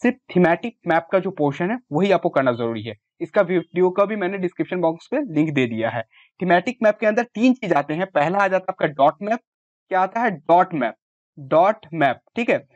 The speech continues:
दूसरा जो आपका आता है, ये आता है कोरोप्लेथ मैप, कोरोप्लेथ, पी एल ई टी एच, कोरोप्लेथ मैप, ठीक है। और, और जो हमारा तीसरा पॉइंट आता है, वो हमारा आता है आइसोप्लेथ,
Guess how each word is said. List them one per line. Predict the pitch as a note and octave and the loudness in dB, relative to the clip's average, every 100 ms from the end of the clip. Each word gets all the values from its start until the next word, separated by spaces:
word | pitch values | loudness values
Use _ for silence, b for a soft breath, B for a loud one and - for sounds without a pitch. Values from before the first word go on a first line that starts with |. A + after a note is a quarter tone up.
| _ _ D3 | _ _ -8
दूसरा | F3 - F#3 | -8 -2 0
जो | A#3 | 2
आपका | A3 F3+ F#3 | 2 2 2
आता | E3+ D#3 F3+ | 2 0 0
है, | G3 F3 | -2 0
ये | F#3+ | 0
आता | F#3 - | 2 0
है | |
कोरोप्लेथ | G3 - F3+ F#3 G#3 G#3 F#3+ F#3 F3+ | -4 2 4 6 2 0 0 0 0
मैप, | C#3 A#2 - _ _ _ _ _ | -6 -8 -12 _ _ _ _ _
कोरोप्लेथ, | D3+ D3+ D3+ D#3 F3+ G#3+ C4+ _ _ _ _ _ _ _ _ _ - F3 D3 - _ _ _ _ _ _ _ _ _ _ _ _ _ _ _ _ _ _ - | -8 -4 -2 0 2 2 0 _ _ _ _ _ _ _ _ _ 0 2 2 -4 _ _ _ _ _ _ _ _ _ _ _ _ _ _ _ _ _ _ -4
पी | D3 | 0
एल | D3 | 2
ई | F#3+ | 0
टी | D3 | 2
एच, | B2 A#2 _ _ _ _ - | 0 0 _ _ _ _ 0
कोरोप्लेथ | E3 F3+ F#3+ G#3 A#3 - _ D#3 | 4 4 2 2 2 0 _ 0
मैप, | D3+ C3 - _ _ _ | 0 0 -4 _ _ _
ठीक | B3 B3 | -4 -2
है। | |
और, | - F3+ _ _ - | 0 -2 _ _ 0
और | D#3+ | 2
जो | F3 | 2
हमारा | F3 F3+ | 2 2
तीसरा | F3+ F3 F3 A#3 C4 - - | 0 -4 -4 0 -2 -2 0
पॉइंट | F3+ F#3 | 2 2
आता | E3+ D#3 E3 | 0 0 0
है, | G#3 | 0
वो | G3+ F#3 | 0 0
हमारा | G3+ F#3 F3+ F3+ | 2 4 4 2
आता | F3+ G3+ | 0 -4
है | - | -2
आइसोप्लेथ, | E3+ E3 - - G#3+ G3 - D3+ | 2 2 -2 0 0 0 0 2